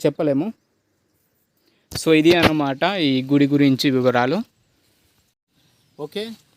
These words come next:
so, ఫ్రెండ్స్, మీరు ఇక్కడ చూస్తున్నట్టయితే, so, ఇక్కడ బ్యాక్ చూడండి, ఇక్కడ అన్ని పత్తి చేనులు కనబడుతున్నాయి కదా.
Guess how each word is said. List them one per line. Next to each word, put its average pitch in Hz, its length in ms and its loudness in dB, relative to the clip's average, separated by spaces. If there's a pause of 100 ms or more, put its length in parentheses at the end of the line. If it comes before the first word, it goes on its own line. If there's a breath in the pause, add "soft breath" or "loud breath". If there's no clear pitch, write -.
(120)
so, 202 80 -10
ఫ్రెండ్స్, 202 320 -12
మీరు 233 160 -8
ఇక్కడ 196 300 -10
చూస్తున్నట్టయితే, 208 680 -14 (140)
so, 196 160 -12
ఇక్కడ 170 220 -12
బ్యాక్ 180 360 -12
చూడండి, 185 360 -14
ఇక్కడ 202 360 -18
అన్ని 160 360 -18
పత్తి - 320 -20
చేనులు 202 280 -14
కనబడుతున్నాయి 160 520 -12
కదా. 151 240 -16